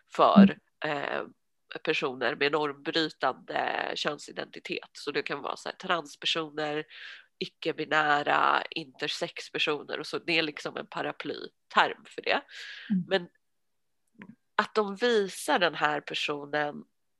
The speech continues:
Speaker 1: det är s-, alltså, för de visar den här personen naken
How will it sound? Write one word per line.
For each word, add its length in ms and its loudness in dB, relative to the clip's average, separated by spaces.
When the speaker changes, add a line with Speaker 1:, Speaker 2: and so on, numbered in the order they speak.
Speaker 1:
det 240 -4
är 40 2
s-, 240 -6
alltså, 720 -2
för 80 -2
de 200 8
visar 460 2
den 120 0
här 200 2
personen 560 -4
naken 840 0